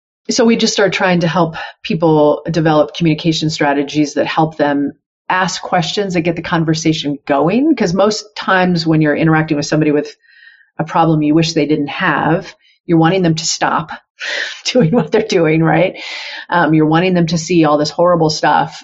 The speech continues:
um, and they're just gonna shut down and disagree with you. So the communication strategies are all about figuring out how to ask questions that get the conversation going, give feedback in a way that people can hear,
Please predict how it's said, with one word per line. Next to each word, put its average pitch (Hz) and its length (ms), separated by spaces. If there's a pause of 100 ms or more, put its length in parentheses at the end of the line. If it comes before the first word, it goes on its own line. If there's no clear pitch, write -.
um, 151 380 (100)
and 180 160
they're 190 140
just 196 160
gonna 160 160
shut 147 220
down - 340 (100)
and 160 180
disagree 147 420
with 151 160
you. 135 140
So 147 420 (360)
the 156 260 (180)
communication 185 560
strategies 147 580
are 151 100
all 151 240
about 143 360 (300)
figuring 165 260
out 165 60
how 151 100
to 147 120
ask 156 300
questions 165 680 (420)
that 156 80
get 160 140
the 165 60
conversation 156 600
going, 151 580
give 165 220
feedback 160 640
in 156 100
a 151 60
way 143 180
that - 160
people 160 240
can 156 140
hear, 151 600